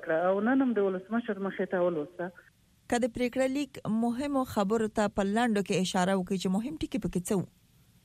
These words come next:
Speaker 1: لومړی ټکی دا و چې موږ، اه، ټولې د افغانستان ښځې سوله غواړو او، اه، بالفعل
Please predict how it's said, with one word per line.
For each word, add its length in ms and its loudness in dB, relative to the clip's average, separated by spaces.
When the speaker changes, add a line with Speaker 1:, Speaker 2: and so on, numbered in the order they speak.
Speaker 1:
لومړی 300 0
ټکی 340 -4
دا 140 2
و 160 -2
چې 100 -8
موږ، 240 -2
اه، 360 -4
ټولې 460 4
د 20 0
افغانستان 540 -2
ښځې 220 -4
سوله 320 0
غواړو 320 0
او، 80 2
اه، 200 0
بالفعل 560 -2